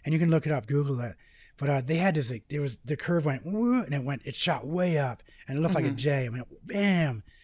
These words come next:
Speaker 1: It was a fifteen hundred percent increase in, uh, teenagers identifying as transgender or non-binary. Fifteen hundred percent increase. Does that sound like a popular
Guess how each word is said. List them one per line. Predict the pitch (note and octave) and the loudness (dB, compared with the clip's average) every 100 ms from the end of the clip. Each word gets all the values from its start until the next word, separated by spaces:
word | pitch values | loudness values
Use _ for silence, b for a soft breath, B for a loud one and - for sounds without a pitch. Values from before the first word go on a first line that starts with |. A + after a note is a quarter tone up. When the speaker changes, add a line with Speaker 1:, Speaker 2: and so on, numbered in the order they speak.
| b b | b b
Speaker 1:
It | - | -4
was | C#3+ | -2
a | |
fifteen | - G3 F#3 - F#3+ | 0 0 0 0 0
hundred | D#3 - F3+ E3 C#3 | 0 0 0 0 -2
percent | C3 D3 A#2+ | -4 -4 -2
increase | E3 D3+ C#3+ B2 A#2 b b b _ | -4 -2 -4 -4 -6 b b b _
in, | C#3 C#3 | -4 0
uh, | C#3 C3 | -2 -4
teenagers | - F3 D#3+ B2+ B2+ | 0 2 2 2 -2
identifying | A#2+ C3 C3+ C3 B2+ C3 A#2 | -4 -4 -4 -6 -6 -6 -6
as | B2+ B2+ A#2+ B B | -6 -6 -8 B B
transgender | - C#3+ C3+ C3+ C3 | -6 -4 -2 -4 -4
or | |
non-binary. | A#2+ A#2 A#2 A#2+ D#3 A#2 F#2 B B B | -6 -6 -8 -6 -6 -6 -10 B B B
Fifteen | - G3 - - F#3+ | 2 2 4 2 0
hundred | C#3+ E3+ E3 D3+ | 2 0 0 -2
percent | C3+ D3+ A#2 | -2 -4 -4
increase. | D#3+ D#3+ A#2+ G2 - - _ _ | -4 -4 -8 -10 -12 -16 _ _
Does | C#3 | 0
that | E3+ D#3+ | 0 2
sound | F3+ E3+ | 0 0
like | C#3 | -2
a | |
popular | - C3 C3+ E3+ F3 F3+ C#3 | -6 -10 -6 -4 0 0 -2